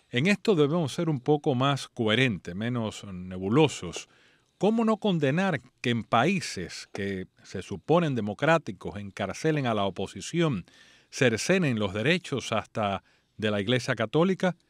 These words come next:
Es decir, cercenan la democracia misma, dijo el legislador del Partido Centro Democrático. Pérez aclaró que hablaba como congresista de Colombia y no en su condición de copresidente de Eurolat,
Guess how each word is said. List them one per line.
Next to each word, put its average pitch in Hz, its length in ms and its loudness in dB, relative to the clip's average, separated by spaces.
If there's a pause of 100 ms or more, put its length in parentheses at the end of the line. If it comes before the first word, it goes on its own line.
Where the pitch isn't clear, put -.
(200)
Es 117 140 -4
decir, 139 420 2 (320)
cercenan 202 500 0
la 165 100 4
democracia 135 600 0
misma, 98 400 -4
dijo 127 240 0
el 113 60 0
legislador 139 600 0
del 131 160 2
Partido 151 640 -2
Centro 151 560 -4
Democrático. 92 800 -6 (640)
Pérez 196 280 4
aclaró 175 420 2 (100)
que 127 100 0
hablaba 143 380 4
como 127 320 0
congresista 160 680 0
de 139 120 -2
Colombia 104 580 2 (360)
y 143 140 4
no 170 300 4
en 139 60 2
su 123 180 -4
condición 170 600 2
de 127 120 2
copresidente 147 920 0
de 113 100 0
Eurolat, 156 480 2